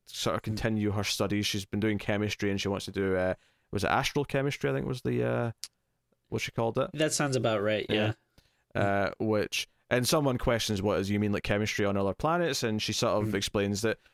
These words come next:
Speaker 1: well, it can be, but it's also about chemistry that, you know, we haven't really discovered yet on Earth, you know, in the deep, you know, parts of the ocean, stuff where, you know, it's
Speaker 2: Mm-hmm.
Speaker 1: kind of all theoretical and, uh, there's still stuff down there we've not discovered and yada, yada, yada. Uh, which obviously is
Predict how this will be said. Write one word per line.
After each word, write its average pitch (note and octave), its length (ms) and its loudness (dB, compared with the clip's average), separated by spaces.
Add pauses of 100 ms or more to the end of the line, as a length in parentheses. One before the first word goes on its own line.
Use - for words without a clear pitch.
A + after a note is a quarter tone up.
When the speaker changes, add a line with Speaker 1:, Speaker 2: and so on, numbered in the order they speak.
(120)
Speaker 1:
well, A3 140 4
it G3+ 120 0
can F#3 280 0
be, A2+ 200 2
but G#2 240 2
it's A2 140 2
also A#2+ 340 2
about G2+ 220 0
chemistry G2+ 440 0
that, C2+ 340 -2
you G#2 80 -4
know, G2+ 60 0
we F#2+ 140 0
haven't G2+ 200 0
really G2+ 160 0
discovered F#2+ 480 -2
yet F#2+ 140 2
on F2+ 180 2
Earth, G#2+ 360 0
you G#2 60 2
know, F#2+ 120 0
in F#2 80 0
the F#2+ 80 0
deep, G#2+ 180 -2 (240)
you G#2 60 -4
know, F#2+ 140 -2 (220)
parts G2 260 0
of F2 40 -6
the G2+ 120 2
ocean, C3 440 2
stuff - 320 -2
where, G2 220 2
you F#2 180 -2
know, - 60 2
it's D2+ 100 -2
Speaker 2:
Mm-hmm. - 40 -6
Speaker 1:
kind G2+ 120 2
of G2 80 0
all G#2 100 2
theoretical G2+ 800 0
and, F#2+ 180 -2 (560)
uh, F2+ 220 2
there's F#2+ 120 -2
still G2+ 140 0
stuff G2 260 -2
down F2+ 180 0
there F#2 100 0
we've F2+ 120 -2
not F2+ 100 -2
discovered G2 540 -2
and E2+ 120 0
yada, E2+ 180 0
yada, C#2+ 120 0
yada. C3 280 2 (380)
Uh, A2+ 240 4
which C#3+ 220 2
obviously D3 380 4
is G2 260 2